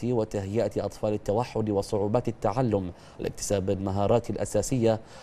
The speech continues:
والمعرفية والأساليب التعليمية الحديثة التي تساندهم لحياة أكثر ملائمة وطبيعية، وتهيئهم كذلك للاندماج في مختلف المراحل التعليمية،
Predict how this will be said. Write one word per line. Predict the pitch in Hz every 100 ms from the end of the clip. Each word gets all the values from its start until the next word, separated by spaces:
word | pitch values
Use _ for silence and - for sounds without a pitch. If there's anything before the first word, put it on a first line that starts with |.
| -
والمعرفية | 139 175 165 143 120 110 131 127
والأساليب | 131 123 110 107 104 113 110
التعليمية | - 104 101 107 123
الحديثة | 98 - 113 113 98 85 - - -
التي | - 101 95
تساندهم | - 104 110 113 113 120
لحياة | 101 98 110 117 110 -
أكثر | 139 - 110
ملائمة | 101 107 127 113 107
وطبيعية، | 98 127 151 120 98 90 92 90 - - -
وتهيئهم | - - 98 98 107 98 98
كذلك | 104 110 117 110 - - - -
للاندماج | 151 156 160 180 151
في | 131 120
مختلف | 110 - 135 120
المراحل | 120 107 113 - 110
التعليمية، | - 101 101 110 101 92